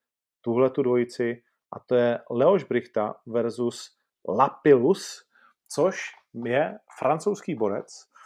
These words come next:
který konečně splňuje to, co já osobně jsem, eh, chtěl vidět, a to je, eh, Brichtu proti, eh, někomu, kdo je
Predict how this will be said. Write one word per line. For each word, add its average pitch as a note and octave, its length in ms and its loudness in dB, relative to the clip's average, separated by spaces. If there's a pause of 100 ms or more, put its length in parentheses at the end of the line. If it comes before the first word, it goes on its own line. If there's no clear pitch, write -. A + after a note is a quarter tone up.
(360)
který D#3+ 480 -2
konečně F#3 760 -2
splňuje D#3+ 520 -2
to, C#3 440 -2
co - 220 -4 (600)
já B2+ 280 4
osobně C#3+ 400 -4
jsem, C#3+ 300 -6
eh, C#3+ 40 -4 (600)
chtěl C#3+ 320 0
vidět, A2+ 340 -4 (480)
a A#2 60 0
to C3 220 0
je, C#3 400 4
eh, A#2 480 -8
Brichtu C3+ 720 -2
proti, C3+ 720 -4 (540)
eh, G#2+ 960 -2 (140)
někomu, C#3 1400 0 (420)
kdo A#2+ 960 0 (220)
je B2+ 760 -2